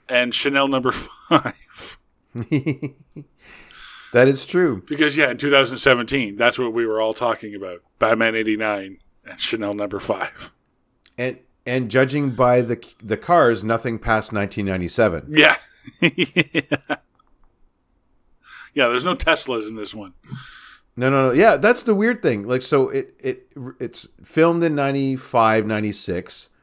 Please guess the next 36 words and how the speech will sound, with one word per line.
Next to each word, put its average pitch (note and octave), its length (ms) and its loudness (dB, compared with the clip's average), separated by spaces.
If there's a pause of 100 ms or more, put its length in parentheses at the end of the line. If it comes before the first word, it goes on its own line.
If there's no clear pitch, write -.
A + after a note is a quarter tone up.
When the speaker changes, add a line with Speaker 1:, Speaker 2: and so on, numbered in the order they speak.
(720)
Speaker 2:
takes C3 220 -2
place D3 320 0
in B2+ 180 -2
the A#2 80 0
future, C3+ 340 -4
no C3 140 2
future C3+ 300 -4
car. D#2+ 280 -6 (400)
Speaker 1:
No. B2 180 0 (1040)
Speaker 2:
It's G#2 200 -12
whatever, B2 440 2
wh-, A2 240 -4
whatever B2 340 0
Pontiac B2+ 680 -2
put B2 160 0
out A#2+ 160 0
in A2+ 100 -10
ninety-six, A#2 600 -6
that's G#2+ 200 -4
what A2+ 80 -4
we G#2+ 80 0
were G#2+ 80 0
driving F#2+ 380 0
or E2+ 100 -8
whatever, F#2 480 -2
you G#2 80 -6
know G2+ 80 -6
what G2 100 -8
I - 20 -8
mean? B2 120 -8
Like, F#2+ 220 -8 (520)
Speaker 1:
Yeah, B3+ 200 0 (140)
because D3+ 280 -4
this D#3+ 220 -8
is D3+ 120 -12
a, C#3 100 -4